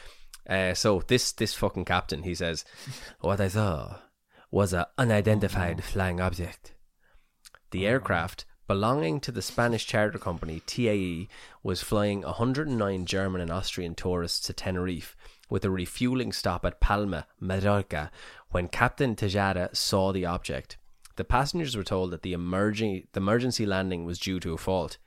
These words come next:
Speaker 1: However, "I have never known such danger," Captain Tejada said.
Speaker 2: Oh.
Speaker 1: "Whatever the objects were, they were certainly interested in my piece of metal."
Speaker 2: Um, and for fuck's
Speaker 1: What?
Speaker 2: sake, I don't wanna be
Speaker 1: Why are we
Speaker 2: cancelled
Speaker 1: getting
Speaker 2: out
Speaker 1: can-,
Speaker 2: through
Speaker 1: we're just
Speaker 2: Johnny's,
Speaker 1: doing
Speaker 2: like
Speaker 1: Spa-, the Spanish accent.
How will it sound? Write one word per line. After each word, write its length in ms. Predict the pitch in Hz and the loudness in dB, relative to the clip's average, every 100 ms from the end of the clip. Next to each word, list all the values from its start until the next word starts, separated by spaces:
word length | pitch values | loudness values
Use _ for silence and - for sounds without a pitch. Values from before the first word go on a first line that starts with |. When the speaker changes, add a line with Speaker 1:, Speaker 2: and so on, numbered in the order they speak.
| - | -6
Speaker 1:
However, 560 | - 95 107 101 67 - _ _ - - - - - - - _ _ - | 2 4 4 4 -4 -8 _ _ -20 -20 -16 -16 -16 -18 -20 _ _ 0
"I 100 | 92 | 2
have 240 | 98 104 | 4 4
never 220 | 110 113 | 8 8
known 220 | 110 104 92 | 10 8 6
such 220 | 104 - | 2 2
danger," 400 | 95 92 85 76 - _ _ - | -2 0 -2 -6 -12 _ _ -2
Captain 340 | 98 - 87 | 0 0 -2
Tejada 480 | 95 87 87 85 82 | -2 0 0 -2 -4
said. 300 | - 82 80 | -4 -4 -4
Speaker 2:
Oh. 140 | 98 95 _ - - - - _ _ _ | -10 -14 _ -20 -20 -20 -20 _ _ _
Speaker 1:
"Whatever 320 | - 104 120 | 2 6 8
the 160 | 117 117 | 8 8
objects 440 | 110 101 104 92 104 | 6 6 2 2 2
were, 360 | 95 82 78 - - - | 4 2 -4 -10 -18 -6
they 180 | 95 98 | 0 2
were 80 | 95 | 2
certainly 440 | - 107 101 95 | 4 4 4 4
interested 460 | 98 - 92 - 90 | 2 2 0 0 -2
in 60 | 90 | 0
my 120 | 87 | 2
piece 200 | 101 - | 0 2
of 100 | 92 | 2
metal." 280 | 95 - 80 - _ _ _ - - - - - - - | 2 0 -6 -10 _ _ _ -20 -20 -20 -20 -20 -20 -6
Speaker 2:
Um, 200 | 160 180 | 0 2
and 140 | 190 180 | 2 0
for 100 | 170 | -2
fuck's 260 | 190 185 | -2 2
Speaker 1:
What? 200 | 185 147 | 6 6
Speaker 2:
sake, 100 | 147 | 4
I 40 | 151 | 0
don't 120 | 185 | 2
wanna 120 | 190 | 2
be 60 | 185 | 2
Speaker 1:
Why 160 | - - | 4 8
are 40 | |
we 40 | 262 | 8
Speaker 2:
cancelled 180 | 277 269 | 10 8
Speaker 1:
getting 180 | 277 | 6
Speaker 2:
out 60 | 254 | 6
Speaker 1:
can-, 160 | 254 - | 4 6
Speaker 2:
through 80 | 247 | 4
Speaker 1:
we're 40 | |
just 220 | 226 240 254 | 4 2 4
Speaker 2:
Johnny's, 0 | |
Speaker 1:
doing 160 | 240 | 4
Speaker 2:
like 60 | 226 | 4
Speaker 1:
Spa-, 360 | - 233 226 196 | 4 2 2 0
the 120 | 202 | -2
Spanish 400 | - 214 214 208 | 0 2 2 2
accent. 420 | 143 - 87 - | -2 -4 -8 -12